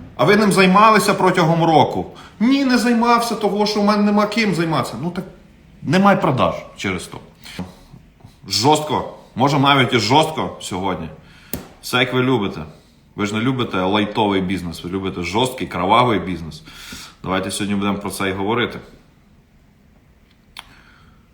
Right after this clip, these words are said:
Міш? Я, я підвисаю чи що? Ну, не, не розумію. Міш, в чому питання було по факту?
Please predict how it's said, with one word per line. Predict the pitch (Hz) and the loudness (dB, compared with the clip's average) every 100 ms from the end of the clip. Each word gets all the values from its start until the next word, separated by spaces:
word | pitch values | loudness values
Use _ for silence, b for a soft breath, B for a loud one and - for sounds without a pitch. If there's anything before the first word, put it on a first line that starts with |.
| _ _ _ _ _ - - _ _ _ _ _ _ _ _ _ _ _ | _ _ _ _ _ -20 -20 _ _ _ _ _ _ _ _ _ _ _
Міш? | 92 113 143 - - _ _ _ _ _ - - b b b - | -6 -4 -4 -8 -16 _ _ _ _ _ -20 -20 b b b -8
Я, | 87 104 | -2 0
я | 104 117 | 0 0
підвисаю | - 107 117 - 151 175 | 0 -4 -2 2 2 2
чи | - 107 | -4 -6
що? | - 92 82 | -6 -6 -6
Ну, | 95 85 | -8 -8
не, | 82 87 87 | -8 -8 -8
не | 90 | -6
розумію. | 92 90 87 85 | -8 -8 -8 -4
Міш, | 135 127 | -4 -2
в | |
чому | 165 160 | -2 -2
питання | 175 135 117 | 0 2 2
було | 92 90 85 | 0 -4 -6
по | - | -8
факту? | - 87 - | -4 -4 -6